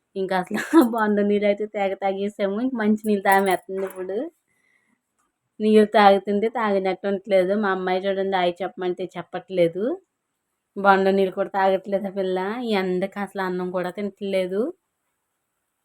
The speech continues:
మా ఇంటి చుట్టూరు చూపిస్తాను చూడండి. కొబ్బరి బొండాలు అయితే ఇప్పుడు మళ్ళీ నేను తీస్తున్నాను. అయిపోయినాయి చూపిస్తాను చూడండి.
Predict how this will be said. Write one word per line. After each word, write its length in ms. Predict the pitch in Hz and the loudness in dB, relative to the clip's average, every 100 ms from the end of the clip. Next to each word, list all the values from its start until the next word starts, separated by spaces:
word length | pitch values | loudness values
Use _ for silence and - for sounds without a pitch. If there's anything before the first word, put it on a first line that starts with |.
| _ 294 | _ -6
మా 140 | 202 | -2
ఇంటి 220 | 196 180 | -2 -2
చుట్టూరు 420 | - 196 202 196 202 | -8 -10 -4 -2 -2
చూపిస్తాను 600 | 202 185 180 196 185 185 | -6 -10 -10 -6 -4 -4
చూడండి. 540 | 185 175 175 170 190 311 349 _ _ _ _ _ _ _ _ _ _ _ _ _ _ _ _ | -4 -4 -4 -6 -6 -8 -10 _ _ _ _ _ _ _ _ _ _ _ _ _ _ _ _
కొబ్బరి 300 | 196 180 185 | -2 2 2
బొండాలు 420 | 175 175 175 175 185 | 2 0 2 2 2
అయితే 220 | 180 202 | 0 -2
ఇప్పుడు 220 | 196 202 | -8 -4
మళ్ళీ 240 | 196 185 185 | -2 0 -2
నేను 260 | 196 190 | 0 0
తీస్తున్నాను. 520 | 185 185 180 190 185 196 | 0 -4 -6 -6 -4 -4
అయిపోయినాయి 640 | 196 180 180 185 180 185 | -2 -4 -6 -6 -4 -6
చూపిస్తాను 560 | 240 214 185 180 180 180 | -8 -8 -8 -8 -8 -6
చూడండి. 440 | 180 170 175 175 | -6 -6 -6 -6